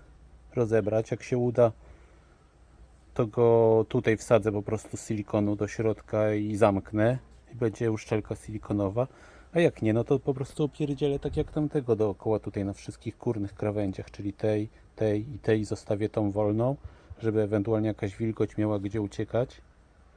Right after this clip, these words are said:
Te trzy krawędzie wezmę, opierdzielę silikonem, no bo to inaczej to widać, że to jest shit. Ciekawe, czy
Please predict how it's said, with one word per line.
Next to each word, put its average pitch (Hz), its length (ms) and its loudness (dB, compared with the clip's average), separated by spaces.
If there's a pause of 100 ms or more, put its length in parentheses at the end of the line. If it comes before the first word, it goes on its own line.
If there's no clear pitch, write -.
(3000)
Te 143 80 -2
trzy - 200 -10
krawędzie 110 480 0
wezmę, 120 280 -2
opierdzielę 135 640 -2
silikonem, 139 640 -2
no 101 80 0
bo 104 120 -4
to 123 120 -6
inaczej 120 360 -6
to 135 140 -12
widać, 147 380 -4
że 156 80 -8
to 190 120 -6
jest 190 140 -8 (800)
shit. - 420 -8 (260)
Ciekawe, 139 400 2
czy 143 200 2